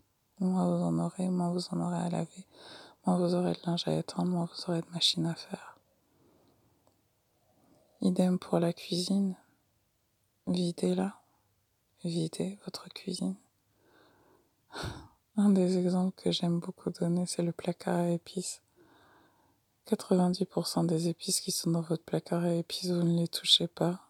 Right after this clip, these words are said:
Ça se trouve, elles sont là depuis X temps. Quand vous cherchez à cuisiner, vous passez votre temps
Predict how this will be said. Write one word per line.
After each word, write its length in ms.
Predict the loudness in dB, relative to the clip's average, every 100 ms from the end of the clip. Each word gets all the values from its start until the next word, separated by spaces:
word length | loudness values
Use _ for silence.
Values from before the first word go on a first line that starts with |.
| _ _ -10
Ça 160 | -4
se 80 | -4
trouve, 220 | 0 2
elles 100 | 2
sont 220 | 2 0
là 180 | 0 -2
depuis 340 | -2 -8 -8 -8
X 340 | -6 -4 -4 -4
temps. 220 | -4 -6 _ _ _ _ -20 _ -20 -20 -20 -20 -20 _
Quand 280 | 2 2 2 0
vous 640 | 0 2 0 -2 -4 -6 -8 -18 -20 -20 _
cherchez 460 | -4 -2 0 0 2
à 80 | 0
cuisiner, 560 | -2 -6 0 0 0 -4
vous 60 | -10
passez 360 | -4 -4 -2
votre 360 | -2 -2 -4 -8
temps 380 | -8 -4 -4